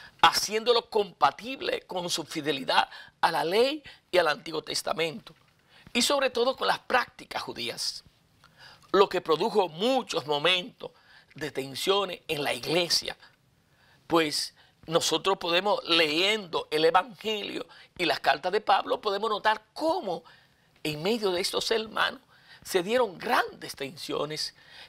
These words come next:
que a veces pusieron en peligro la unidad de la iglesia.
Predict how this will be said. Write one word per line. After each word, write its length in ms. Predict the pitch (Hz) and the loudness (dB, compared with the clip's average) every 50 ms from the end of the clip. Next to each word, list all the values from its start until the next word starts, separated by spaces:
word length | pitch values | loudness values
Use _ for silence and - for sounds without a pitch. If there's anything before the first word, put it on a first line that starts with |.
| - - | -6 4
que 100 | - 226 | 4 4
a 60 | 202 | 6
veces 380 | 190 214 233 240 - - 269 240 | 6 2 0 0 -2 -4 -6 -6
pusieron 440 | - 302 - - - 208 240 254 - | -4 -6 -4 0 0 0 0 0 0
en 300 | - 254 254 233 - - - _ | 0 0 0 0 -2 -10 -8 _
peligro 680 | - 165 120 101 160 226 247 269 262 - - - - - - - - _ _ _ _ - _ _ | -2 -2 -2 -2 -6 -6 -6 -6 -6 -8 -10 -10 -10 -14 -18 -20 -20 _ _ _ _ -20 _ _
la 180 | 156 165 151 | 2 4 4
unidad 440 | 143 156 151 147 139 120 127 135 135 | 4 2 -4 -8 -6 0 0 0 0
de 100 | - - | -2 -6
la 80 | 135 131 | -8 -8
iglesia. 440 | 135 - 117 107 110 - - - | -8 -10 -12 -12 -10 -10 -12 -12